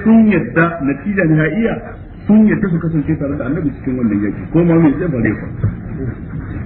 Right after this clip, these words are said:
Kuma Annabi ya yadda su kadai da suka taho dinnan, ba sai an tura maka an nemo a, a Madina ba, an nemo agajin waɗansu wanda ke Madina su yi zaman su a Madina.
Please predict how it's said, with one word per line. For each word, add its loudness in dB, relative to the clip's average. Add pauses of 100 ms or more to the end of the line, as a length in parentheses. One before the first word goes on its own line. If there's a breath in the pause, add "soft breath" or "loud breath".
(840)
Kuma 6
Annabi 6
ya 4
yadda 0
su -6
kadai -2
da -2
suka 0
taho 2
dinnan, -2
ba 2
sai -2
an 0
tura 2
maka 0
an 2
nemo 4
a, 0
a -2
Madina 2
ba, 0 (160)
an 4
nemo 6
agajin -2
waɗansu -12
wanda -4
ke -4
Madina -2
su -6
yi -4
zaman 0
su -6
a -8
Madina. -4